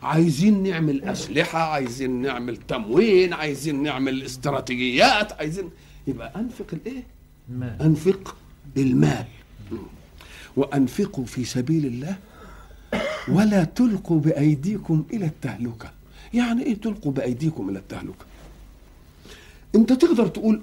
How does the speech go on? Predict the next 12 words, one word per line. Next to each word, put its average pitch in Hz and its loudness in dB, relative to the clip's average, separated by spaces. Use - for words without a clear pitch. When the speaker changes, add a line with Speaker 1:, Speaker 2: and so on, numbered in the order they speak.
Speaker 1:
"ألقيت 175 4
بفلان 170 8
في 151 2
النار"، 135 6
يبقى 143 6
فلان 202 8
ألقي 302 12
ولا 175 8
لأ؟ 151 2
إنما 196 6
"ألقيت 175 2
بيدي 175 6